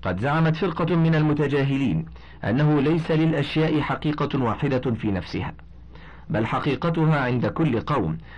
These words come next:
على حسب ما يعتقد فيها، فإن العسل يجده صاحب المرة الصفراء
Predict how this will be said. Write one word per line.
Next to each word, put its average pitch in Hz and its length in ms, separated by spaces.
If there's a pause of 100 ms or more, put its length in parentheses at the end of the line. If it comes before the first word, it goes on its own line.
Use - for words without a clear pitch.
(120)
على 123 300
حسب 156 340
ما 123 220
يعتقد 104 540
فيها، 101 420 (640)
فإن 160 300
العسل 160 420
يجده 147 720
صاحب 147 540
المرة 135 460
الصفراء 165 580